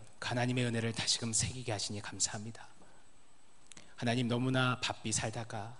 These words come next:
또 너무나 이런저런 아픔 속에 절규하다가 하나님의 은혜를 보지 못했던 자리에서 이제 돌이키겠습니다. 받을 자격이 하나도 없지만 그냥 거저 부어주신 그 값없는 은혜를 다시 한번 깊이 깨닫게 하시고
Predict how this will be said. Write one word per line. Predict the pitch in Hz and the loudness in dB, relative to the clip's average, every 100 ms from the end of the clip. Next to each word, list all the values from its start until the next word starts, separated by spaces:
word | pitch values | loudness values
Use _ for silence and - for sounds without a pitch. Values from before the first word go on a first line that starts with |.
| - - - - - - - | -12 -14 -14 -14 -14 -14 -6
또 | - | 2
너무나 | 156 151 160 160 | 8 8 10 10
이런저런 | 139 147 143 143 131 | 10 8 6 6 4
아픔 | 107 - 120 | 2 0 -2
속에 | 120 104 110 107 101 - | -2 -2 0 -2 -4 -4
절규하다가 | - 107 - 110 104 - - - - - - - - - | 0 0 -2 -4 -4 -6 -8 -10 -10 -14 -14 -14 -14 -8
하나님의 | - 120 120 120 | -2 0 2 2
은혜를 | 113 107 107 | 2 2 0
보지 | 107 104 | 0 -2
못했던 | 104 98 98 104 98 | -2 -4 -6 -6 -4
자리에서 | - 101 101 - | -4 -2 -2 -2
이제 | 101 110 | -4 -4
돌이키겠습니다. | - 113 - 120 120 139 104 - - - - - - - - | -4 -6 -4 0 2 2 -2 -6 -14 -14 -14 -14 -14 -14 -6
받을 | - - 139 | 0 4 4
자격이 | - 123 143 131 | 4 4 4 4
하나도 | 139 151 151 | 2 2 4
없지만 | 135 - 147 151 139 - - - | 4 2 0 -2 -2 -6 -12 -6
그냥 | - 127 127 | 0 2 4
거저 | - 113 113 107 104 - - | 2 0 0 0 -2 -8 -10
부어주신 | - 107 117 120 - 139 143 - | -6 -4 0 2 2 2 -2 -8
그 | - | -4
값없는 | 123 - 123 117 117 | 0 2 2 0 0
은혜를 | 107 104 110 110 - - - | 0 -2 -2 -2 -4 -12 -4
다시 | - - | 0 0
한번 | 110 104 107 107 - - | 0 -4 -4 -4 -6 -2
깊이 | - - 135 | 0 0 -2
깨닫게 | - 131 139 151 | 0 -2 -2 -2
하시고 | 110 - - 135 | 0 -2 -4 -10